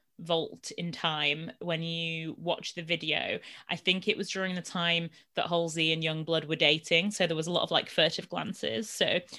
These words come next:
if you're interested in that, then go and watch the video. Um,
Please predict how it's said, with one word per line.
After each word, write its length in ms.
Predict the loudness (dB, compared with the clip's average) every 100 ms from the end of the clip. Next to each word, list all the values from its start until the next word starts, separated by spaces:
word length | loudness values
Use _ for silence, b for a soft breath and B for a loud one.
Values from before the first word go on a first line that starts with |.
| B
if 120 | 2
you're 80 | 8
interested 500 | 10 10 4 2 2
in 280 | 4 4 0 -12 -8
that, 420 | -4 -4 -6 -10 -6
then 280 | 2 4 4
go 180 | 2 2
and 80 | 0
watch 220 | -2 -4
the 80 | -6
video. 440 | 0 2 4 2 4
Um, 320 | 8 10 10